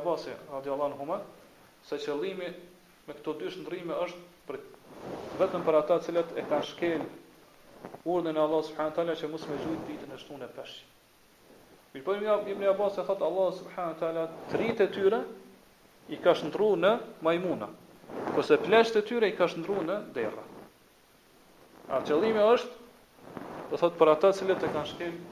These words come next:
do thot, urdhën e Allah subhanahu wa taala, apo e kanë shkel ndalesën e Allah subhanahu wa taala që mos me gjujt peshqin në ditën e shtunë.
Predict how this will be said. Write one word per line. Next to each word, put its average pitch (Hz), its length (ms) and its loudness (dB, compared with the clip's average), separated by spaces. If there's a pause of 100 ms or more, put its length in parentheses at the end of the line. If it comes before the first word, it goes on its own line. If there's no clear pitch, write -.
(440)
do 139 100 -12
thot, 156 160 -8
urdhën 151 320 -10
e 135 80 -6
Allah 143 220 -6
subhanahu 147 260 -10
wa 139 60 -4
taala, 143 100 -4
apo 151 160 0
e 143 220 0
kanë 143 160 0
shkel 180 180 -2
ndalesën 185 460 4
e 160 80 -4
Allah 156 180 -4
subhanahu 160 240 -8
wa 175 60 -4
taala 175 180 -6
që 170 100 -12
mos 170 160 -14
me 156 120 -12
gjujt 160 240 -12
peshqin 165 320 -10 (420)
në 139 140 -8
ditën 151 280 -10
e 139 80 -12
shtunë. - 240 -16